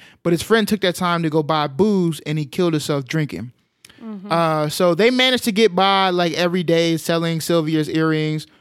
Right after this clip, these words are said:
Speaker 1: or that day to sell, 'cause she, she's rich. She had, like, the pearl earrings on. She
Speaker 2: Right.
Speaker 1: sold her earrings. And, uh, Will called Sylvia's dad and demanded a one thousand year ransom to be paid, uh, into the time mission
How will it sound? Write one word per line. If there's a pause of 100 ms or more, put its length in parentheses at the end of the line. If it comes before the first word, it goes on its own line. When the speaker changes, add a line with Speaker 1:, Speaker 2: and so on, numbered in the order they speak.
Speaker 1:
or
that
day
to
sell,
'cause
she, (180)
she's
rich.
She
had,
like,
the
pearl
earrings
on.
She
Speaker 2:
Right.
Speaker 1:
sold
her
earrings. (320)
And,
uh,
Will
called (680)
Sylvia's
dad
and
demanded
a
one
thousand
year
ransom
to
be
paid, (560)
uh,
into
the
time
mission